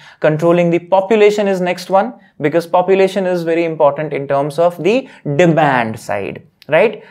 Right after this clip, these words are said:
So if you're producing for a given population, it's okay. But if population is surplus, it means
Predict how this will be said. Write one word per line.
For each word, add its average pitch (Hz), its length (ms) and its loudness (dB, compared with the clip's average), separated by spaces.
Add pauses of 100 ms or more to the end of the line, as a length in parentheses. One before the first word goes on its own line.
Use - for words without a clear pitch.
So - 160 0
if - 180 2
you're 262 120 2
producing 226 580 2
for 202 160 2
a 185 60 0
given 170 280 0
population, 151 600 -2
it's 160 160 -6
okay. 170 180 -2
But 160 260 0
if - 220 -8
population 147 540 -4
is 139 120 -6
surplus, 196 520 0 (180)
it 139 180 -4
means 170 400 -2